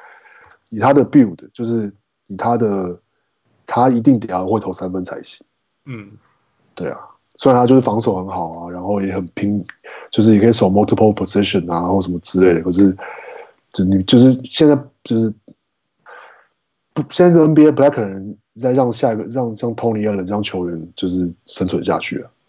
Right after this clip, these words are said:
Speaker 2: Yeah, yeah.我觉得，我觉得很好，很，很有意思的时候的，的，的地方是，竟然有这么一天，快艇没有这种球员了，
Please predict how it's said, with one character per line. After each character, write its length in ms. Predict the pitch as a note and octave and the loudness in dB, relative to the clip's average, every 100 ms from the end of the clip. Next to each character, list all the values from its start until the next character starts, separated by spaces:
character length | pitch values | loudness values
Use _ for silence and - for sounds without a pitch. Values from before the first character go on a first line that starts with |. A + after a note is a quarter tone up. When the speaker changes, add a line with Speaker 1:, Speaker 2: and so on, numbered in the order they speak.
| _ _ _ - | _ _ _ -6
Speaker 2:
Yeah, 280 | A2+ E2+ - | -6 -6 -12
yeah. 200 | A#2+ G#2 - _ _ _ - | -16 -16 -18 _ _ _ -4
我 100 | D3+ | 2
觉 120 | G3 | 4
得， 300 | A#3+ F#3+ - - | 4 2 -6 -4
我 120 | D3+ | 0
觉 120 | G#3+ | 2
得 100 | A3+ | 2
很 140 | D#3+ F3 | 2 -2
好， 280 | - A#2+ A#2 | -4 -4 -6
很， 260 | - D3+ | -6 -4
很 140 | C#3+ G3 | -2 0
有 140 | D#3+ | -2
意 180 | E3 F3 | -2 -6
思 180 | C#3+ C#3 | -6 -2
的 120 | A#2 | -2
时 180 | - A#2+ | 0 0
候 140 | B2+ | 0
的， 300 | B2 - B2+ | -2 -2 -2
的， 200 | - C3 | 0 -4
的 180 | - B2+ | -2 -6
地 180 | - D#3 | 0 2
方 220 | - C3 | 2 2
是， 280 | C3+ C#3+ A#2+ - - - _ _ _ _ _ | 0 -4 -4 -10 -20 -20 _ _ _ _ _
竟 160 | A#3+ G#3 | 0 2
然 180 | C#3 C#3 | 2 2
有 160 | A#2 | 0
这 140 | A2+ E3 | 0 -2
么 140 | C#3 | -2
一 100 | D#3 | -2
天， 520 | - C#3 C3 C3 C#3 - _ - | -4 -2 -2 -4 -12 -18 _ -20
快 220 | - G3 E3+ | -4 -2 0
艇 260 | B2+ A2+ | -2 -4
没 80 | C3+ | -2
有 140 | C#3 | -2
这 160 | A2 D#3 | -2 -6
种 220 | C3+ F#2 | -6 -8
球 240 | F#2 G2+ G#2 | -8 -10 -8
员 160 | F#2 | -10
了， 140 | - | -16